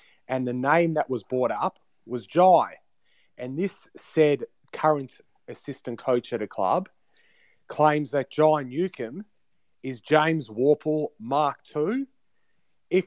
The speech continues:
not a lesser player than James Worpel was. Despite Warps winning the two thousand and nineteen Best and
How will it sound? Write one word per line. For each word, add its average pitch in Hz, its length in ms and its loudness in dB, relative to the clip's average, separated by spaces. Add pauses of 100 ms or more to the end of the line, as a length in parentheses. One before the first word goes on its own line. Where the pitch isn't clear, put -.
not 147 380 0 (760)
a 139 80 -8
lesser 160 460 -2
player 120 540 -4
than 110 160 -12
James 127 340 -6
Worpel 120 400 -6
was. 135 460 -6 (800)
Despite 156 500 2
Warps 151 320 0
winning 143 220 -6
the 127 80 -8
two 147 180 -8
thousand 127 440 -4
and 120 100 -8
nineteen 123 720 -6 (180)
Best - 260 -2
and 113 100 -6